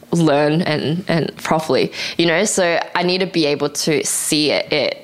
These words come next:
happen. So I really valued that whilst you're learning those digital skills, um, in your free time, you don't have to quit your job or anything. You can be working for a startup to directly apply those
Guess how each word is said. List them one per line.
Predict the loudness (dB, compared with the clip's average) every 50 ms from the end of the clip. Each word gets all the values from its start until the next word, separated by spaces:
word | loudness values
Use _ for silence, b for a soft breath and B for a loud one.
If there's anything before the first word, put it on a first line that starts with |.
| -20 -20 -20 -16 -8 -4
happen. | -2 -2 -2 0 2 0 2 0 -2 -4 -8 -8 -12 -8
So | -4 -2 2 2 2 2 2 0 -2 B B B B B B B B B B -20 -20 -10 -2
I | 0 2
really | 4 4 4 4 4 4 2
valued | 2 2 0 0 2 2 2 2 2 2 0 0 0
that | -2 0 0 0 -2 -4 -8 -8 -6 -4
whilst | 0 2 2 2 2 0 0 -2 -2 -2
you're | 0 0
learning | 0 0 0 0 0 -2 -2 -2
those | -2 -2 -4 -4
digital | -4 -4 -4 -2 0 -2 -2 -2
skills, | -2 -2 0 0 2 2 4 2 2 2 0 -2 -4 -6 -8 -8 -10 -14 -18 _ _ _ 0
um, | 2 2 2 2 0 -2 -2
in | 0 0 2
your | 2 2 2 2 0 -2 -4 -6 -14 -12
free | -6 -2 0 0 2
time, | 2 2 2 2 2 2 0 0 0 -2
you | -2 -2
don't | -2 -2
have | -4 -6
to | -12
quit | -10 -4 -2 0 2
your | 2 0
job | 2 2 2 2 2 2
or | 2 2
anything. | 2 0 0 -2 -4 -4 -4 -4 -4 B B B B B
You | B 2
can | 2 4 4
be | 4 4
working | 4 4 2 2 0 -2 -2
for | -2 -2 0 0 0
a | 2
startup | 0 -2 -2 0 0 0 -2 -2
to | -2 -2 0
directly | 0 2 2 2 4 2 0 -2 -2 0 0 0 0 -2
apply | -4 -6 -6 -4 0 0 2 2 2 0
those | 0 0 0 0 0 -4 -6